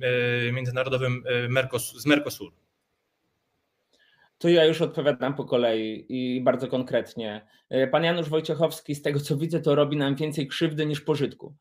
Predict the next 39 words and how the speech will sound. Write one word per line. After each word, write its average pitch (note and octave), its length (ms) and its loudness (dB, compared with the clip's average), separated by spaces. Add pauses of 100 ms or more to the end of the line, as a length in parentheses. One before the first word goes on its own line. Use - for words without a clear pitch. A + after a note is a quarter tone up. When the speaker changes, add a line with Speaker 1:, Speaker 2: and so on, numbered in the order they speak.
Speaker 2:
Mając D3+ 300 4
taką F3+ 280 0
pozycję D3+ 580 2
w B2+ 80 -6
Unii E3 180 0
Europejskiej, C3 600 0
nie C3+ 100 0
potrafi D3 400 -4
załatwić C#3 440 -2
żadnej C#3+ 280 2
naszej C3 260 0
sprawy A#2+ 540 0 (220)
w D3 40 -2
odpowiedni C#3+ 480 2
sposób. - 460 -2 (340)
Ja D#3+ 140 6
tylko E3 280 2
powiem, D3 240 0
jak C3+ 160 -2
to C#3+ 100 0
wygląda. B2 540 0 (220)
E, B2 120 0
byłem E3 420 4
trzy E3+ 200 -4
tygodnie D3+ 380 0
temu D#3 320 2
na B2 220 0
spotkaniu C#3 580 0
z B2+ 60 -6
nowym D3 300 2
ministrem C3+ 420 0
rolnictwa. B2 540 0
Zadaliśmy C#3 560 0
tam C#3+ 220 -2
jasne C#3 300 0
pytanie B2+ 480 -2
jako G2+ 260 0
Agrounia. A2 540 -2
Kiedy E3 560 2